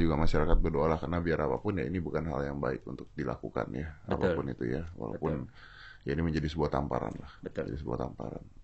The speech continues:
Speaker 1: Dan masyarakat juga ngeliat ini, sebenarnya ini berbahaya buat masyarakat, berbahaya buat pemerintah, berbahaya buat semuanya. Tapi jangan sampai bangsa kita hancur karena, karena hal seperti ini, itu
Speaker 2: Betul.
Speaker 1: intinya.
Speaker 2: Betul. Dan yang penting hikmahnya tadi, Om.
Speaker 1: Dan yang penting hikmahnya, jadi
Speaker 2: Siap.
Speaker 1: supaya kita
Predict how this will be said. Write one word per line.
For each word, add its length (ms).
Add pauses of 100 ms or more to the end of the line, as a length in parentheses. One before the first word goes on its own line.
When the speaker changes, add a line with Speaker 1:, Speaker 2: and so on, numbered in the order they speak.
(160)
Speaker 1:
Dan 320
masyarakat 480
juga 240
ngeliat 240
ini, 100
sebenarnya 380
ini 40
berbahaya 440
buat 160
masyarakat, 480
berbahaya 320
buat 160
pemerintah, 320
berbahaya 320
buat 160
semuanya. 320
Tapi 160
jangan 240
sampai 160
bangsa 320
kita 160
hancur 320
karena, 320 (1200)
karena 160
hal 160
seperti 440
ini, 280
itu 80
Speaker 2:
Betul. 240
Speaker 1:
intinya. 260 (300)
Speaker 2:
Betul. 260 (640)
Dan 200
yang 80
penting 160
hikmahnya 480
tadi, 160
Om. 120 (160)
Speaker 1:
Dan 120
yang 80
penting 240
hikmahnya, 320
jadi 160
Speaker 2:
Siap. 80
Speaker 1:
supaya 160
kita 160